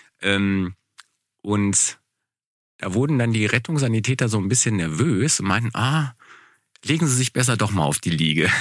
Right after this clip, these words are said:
<laughs> Dann musste ich von diesem Sesselchen auf diese Liege umziehen.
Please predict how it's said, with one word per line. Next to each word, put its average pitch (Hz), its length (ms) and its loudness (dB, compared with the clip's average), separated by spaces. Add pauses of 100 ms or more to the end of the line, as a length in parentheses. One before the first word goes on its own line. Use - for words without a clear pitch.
(440)
<laughs> - 580 -6
Dann 117 160 0
musste 147 240 2
ich 131 80 0
von 127 160 2
diesem 110 480 0
Sesselchen 92 960 0 (580)
auf 117 240 -6
diese 110 260 0
Liege 101 300 0
umziehen. 117 720 -2